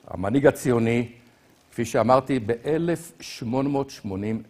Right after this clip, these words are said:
ושתיים. שם הספר, "שנאת עולם לעם עולם". זה נכתב, אגב, שנתיים לפני לידתו של זאב ז'בוטינסקי, שנולד באלף שמונה מאות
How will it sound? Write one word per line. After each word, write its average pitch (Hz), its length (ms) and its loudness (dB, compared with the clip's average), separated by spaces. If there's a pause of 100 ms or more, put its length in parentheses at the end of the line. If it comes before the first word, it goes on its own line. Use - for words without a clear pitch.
ושתיים. 95 520 -6 (100)
שם 160 240 -2
הספר, 165 540 2 (580)
"שנאת 151 640 0
עולם 170 560 6 (640)
לעם 135 420 2
עולם". 95 420 -4 (1300)
זה 110 120 0
נכתב, 151 400 6 (140)
אגב, 135 360 4 (140)
שנתיים 170 840 6 (180)
לפני 127 440 -2
לידתו 139 500 2
של 156 180 -4
זאב 131 180 -2
ז'בוטינסקי, 135 720 -4
שנולד 107 460 -2
באלף 123 260 -2
שמונה 120 280 -4
מאות 120 200 -4